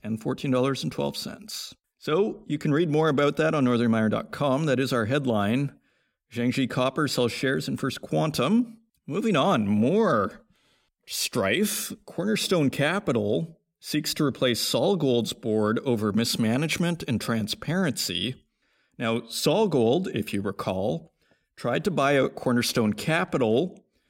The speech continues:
because they had, I believe, a nineteen percent stake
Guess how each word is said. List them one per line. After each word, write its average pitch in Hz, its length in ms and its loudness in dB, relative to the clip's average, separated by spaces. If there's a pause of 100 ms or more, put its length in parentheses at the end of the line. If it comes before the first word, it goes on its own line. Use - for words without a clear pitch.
(140)
because 120 320 -4
they 123 160 2
had, 147 400 2
I 110 60 0
believe, 113 240 0
a 113 60 0
nineteen 170 640 0
percent 127 440 0
stake - 880 0